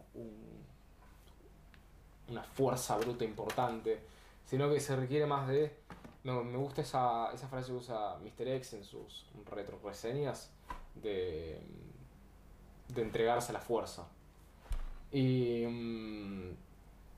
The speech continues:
y es algo que le deja, mm, esa ens-, enseñanza que le deja,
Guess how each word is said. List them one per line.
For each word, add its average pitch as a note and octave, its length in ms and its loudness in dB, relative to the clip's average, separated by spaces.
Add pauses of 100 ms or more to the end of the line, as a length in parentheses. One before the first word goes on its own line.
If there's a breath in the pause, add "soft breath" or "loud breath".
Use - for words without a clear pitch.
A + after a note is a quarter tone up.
(480)
y C3 320 4
es C3+ 140 2
algo C3 200 6
que A2+ 240 4
le A#2+ 280 2
deja, B2+ 340 2
mm, A#2 300 -2 (460)
esa B2+ 200 0
ens-, C#3 200 0
enseñanza C#3 720 0
que B2 80 0
le A#2+ 120 2
deja, A#2+ 560 2